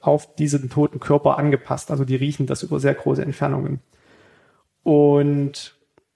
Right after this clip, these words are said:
weiter geht das dann in dem Moment, wenn zu viel Gas entsteht, weil die Bakterien produzieren also Gas, dass der Körper irgendwo aufplatzt. Und dann hat man verschiedene Wege, wie es weitergeht. Wenn es sehr trocken ist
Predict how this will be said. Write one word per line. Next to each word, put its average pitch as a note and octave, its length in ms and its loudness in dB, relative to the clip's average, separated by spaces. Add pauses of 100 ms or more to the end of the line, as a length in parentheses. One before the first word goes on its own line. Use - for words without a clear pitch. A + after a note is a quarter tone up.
(600)
weiter E3 260 2
geht F3 200 0
das - 160 -4
dann D#3+ 180 2
in D#3 100 0
dem D#3 120 0
Moment, D#3 420 0
wenn D3 320 -2 (640)
zu - 220 -4
viel F3 160 -4
Gas E3+ 320 4
entsteht, E3 280 -4
weil D3+ 100 0
die D3 100 -4 (240)
Bakterien D#3 440 0
produzieren D3+ 440 -4
also C#3+ 140 -4
Gas, D#3 380 2
dass - 140 -6
der D3 120 -2
Körper F3 260 0
irgendwo D3+ 320 0
aufplatzt. - 720 -4 (240)
Und D3 120 -2
dann D3+ 140 2
hat D#3+ 140 -4
man D#3 340 0 (220)
verschiedene D#3+ 560 0
Wege, D3 400 4
wie C#3 60 -4
es C3+ 120 -6
weitergeht. C3+ 560 -2 (1040)
Wenn C#3+ 100 0
es C#3+ 160 0
sehr D3 160 4
trocken F#3+ 360 0
ist - 360 -6